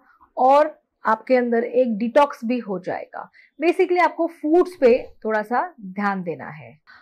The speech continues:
अगर आपको ये साल कुछ भी काम करना है तो अपने lucky, अ, days पे कीजिए, यानी कि वन पे कर सकते हैं, तीन पे कर सकते हैं, दस पे कर सकते हैं, बारह पे कर सकते हैं, उन्नीस पे कर सकते हैं, इक्कीस पे कर सकते हैं, अट्ठाईस पे कर सकते हैं। कोशिश करिए Saturday को नए काम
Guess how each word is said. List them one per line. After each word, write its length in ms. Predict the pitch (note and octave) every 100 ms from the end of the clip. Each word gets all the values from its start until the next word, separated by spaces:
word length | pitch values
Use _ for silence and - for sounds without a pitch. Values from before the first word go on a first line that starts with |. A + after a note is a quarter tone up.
| _
अगर 220 | - D#4+ G#4+
आपको 400 | G4 E4+ D#4 C4+
ये 220 | C4 D4
साल 380 | C#4+ G#3+ F#3 F3
कुछ 120 | C4 A#3
भी 120 | D4+
काम 280 | B3+ A#3 A#3
करना 280 | G#3+ G3
है 80 | F#3
तो 120 | G3+
अपने 240 | A#3+ B3+ C4
lucky, 460 | A#3+ A#3 C#4 C#4+ C#4+
अ, 480 | - - G#3+ G3+ G3
days 320 | A3+ B3 B3
पे 80 | B3
कीजिए, 540 | A3 G#3 G3 F#3+ F#3+ -
यानी 200 | G#3 A3+
कि 140 | A#3
वन 240 | A3 A#3
पे 140 | A3+ A#3+
कर 180 | A3+ G3+
सकते 340 | G3+ - G3+
हैं, 220 | G3 G3
तीन 300 | - B3 A#3+
पे 100 | A#3
कर 200 | A3+ G3+
सकते 300 | F#3+ F#3 -
हैं, 120 | G3+ G3
दस 220 | A#3+ B3
पे 80 | A3+
कर 180 | A3 G3
सकते 280 | F#3+ F#3+ G3+
हैं, 100 | G3
बारह 240 | G#3 G#3+
पे 120 | G#3+
कर 180 | G#3+ G3+
सकते 320 | F#3+ F#3 -
हैं, 60 | G#3
उन्नीस 360 | A#3 A3+ A#3 A#3
पे 100 | G#3+
कर 160 | G3+
सकते 340 | F#3 F#3 _ G3+
हैं, 80 | - _ _ _
इक्कीस 320 | C#4+ - D4 C#4+
पे 120 | A3+
कर 160 | G#3+
सकते 320 | G3 F#3+ - G#3+
हैं, 60 |
अट्ठाईस 460 | G#3+ G#3+ B3+ C4+ C4+
पे 80 | A3+
कर 140 | G3
सकते 380 | F#3 F3 _ F#3
हैं। 240 | F3+ F3 - _ -
कोशिश 300 | D4+ D#4+ D#4+
करिए 300 | C4 B3 B3+
Saturday 400 | - G#3+ B3+ C#4
को 340 | C#4 C4+ B3+
नए 260 | - A3 A3
काम 360 | A3 G3+ A3